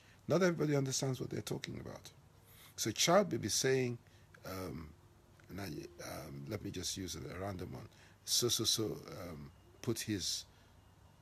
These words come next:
John Thomas in my mouth." Y-, you don't know. You may not know. It could be a name that has been contrived by the abuser.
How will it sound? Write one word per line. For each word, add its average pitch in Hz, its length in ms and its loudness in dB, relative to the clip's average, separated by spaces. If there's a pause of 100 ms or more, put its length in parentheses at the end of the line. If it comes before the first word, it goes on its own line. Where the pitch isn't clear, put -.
(140)
John 104 200 -2
Thomas 107 380 0
in 95 60 -2
my 90 140 -4
mouth." 101 380 -4 (1700)
Y-, 160 80 -14 (1700)
you 147 140 6
don't 143 200 4
know. 131 200 2 (1080)
You 104 120 0
may 139 180 4
not 120 240 0
know. 120 200 -4 (560)
It 95 160 -2
could 101 160 -4
be 120 120 6
a 113 80 6
name 113 320 2
that 101 120 -4
has 92 160 -4
been 92 200 -4
contrived 107 540 0
by 92 160 -2
the 87 120 -6
abuser. 101 540 -4